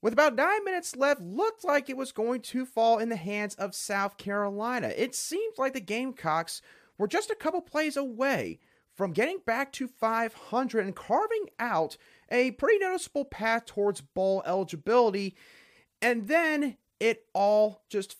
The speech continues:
fell apart. And we're going to start specifically by breaking down what all happened in the final nine minutes. Here's the first thing I want to say.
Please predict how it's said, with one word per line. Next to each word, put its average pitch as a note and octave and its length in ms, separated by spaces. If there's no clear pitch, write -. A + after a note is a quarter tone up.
fell F3 440
apart. - 760
And B2+ 140
we're F3+ 140
going D4 240
to C4+ 100
start A#3 380
specifically G3 580
by F3 160
breaking F3 400
down E3 460
what F#3+ 260
all D#3 280
happened E3 440
in C#3+ 120
the C3+ 40
final D3 420
nine B2+ 440
minutes. F#2+ 400
Here's F#4 180
the F#4 80
first C#4 320
thing A#3 140
I G3 80
want E3 180
to C3+ 80
say. F2+ 380